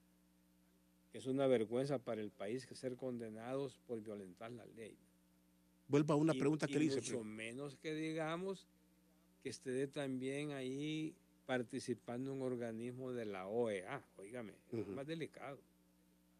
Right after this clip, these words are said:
Speaker 1: Entonces, no creo que se llegue hasta allá. Yo creo que la Corte va a hacer lo que tiene que hacer.
Speaker 2: Finalizo con algo que ya le había preguntado. Usted, en lo personal, pueden estar diciendo los cinco jinetes, "No esperábamos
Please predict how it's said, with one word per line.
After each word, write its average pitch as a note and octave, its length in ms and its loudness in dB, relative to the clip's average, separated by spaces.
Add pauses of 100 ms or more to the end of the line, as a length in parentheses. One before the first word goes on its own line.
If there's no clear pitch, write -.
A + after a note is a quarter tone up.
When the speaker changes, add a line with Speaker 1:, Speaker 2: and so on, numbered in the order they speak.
(260)
Speaker 1:
Entonces, A#2+ 220 -8
no B2+ 160 2
creo C3 320 2
que C3 120 -2
se A2+ 140 -6
llegue A#2 160 -4
hasta B2 220 -6
allá. A#2 180 -2
Yo A#2 120 -2
creo A2+ 160 -8
que B2 100 -6
la A2+ 140 -4
Corte A2+ 380 -10
va A2+ 80 -6
a G#2 40 -8
hacer A#2 180 -12
lo A#2 140 -14
que A2+ 100 -14
tiene G#2+ 280 -16
que A2 100 -18
hacer. - 200 -20 (1400)
Speaker 2:
Finalizo E3 480 6
con D3+ 140 6
algo D#3+ 160 8
que D3+ 120 6
ya C#3+ 80 8
le C#3 80 8
había C3+ 160 8
preguntado. C3+ 520 -6 (2000)
Usted, D#3+ 420 6 (160)
en C3+ 100 2
lo A#2+ 60 4
personal, G#2 440 -2 (1200)
pueden D#3 200 6
estar C3 260 2
diciendo C3 380 -2
los A2 60 -6
cinco C#3 200 -4
jinetes, B2 340 -4
"No B2 80 -2
esperábamos C3+ 560 4